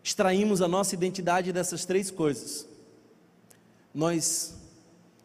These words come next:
queremos ter para ser, queremos fazer para ser,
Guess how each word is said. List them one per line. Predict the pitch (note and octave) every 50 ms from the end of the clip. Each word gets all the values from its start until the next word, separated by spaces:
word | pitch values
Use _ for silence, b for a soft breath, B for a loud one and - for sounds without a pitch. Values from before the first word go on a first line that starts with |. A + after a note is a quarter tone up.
| _ -
queremos | - F3+ E3+ F#3 F#3 F3 D#3 - -
ter | - - - F#3+ F#3+ G#3 G#3 -
para | - F#3 F#3
ser, | D#3+ - - - E3+ E3 E3+ F#3+ G#3 - - - - - - - - - - B B B B B B
queremos | B F#3+ F#3 F#3+ G3+ F#3+ - -
fazer | - F3 D#3+ D#3 B2+ A#2 B2+ F3 F#3+ A3 G#3 -
para | - F3 E3+
ser, | D3+ - - - - D#3+ E3 F3+ F#3+ D#3+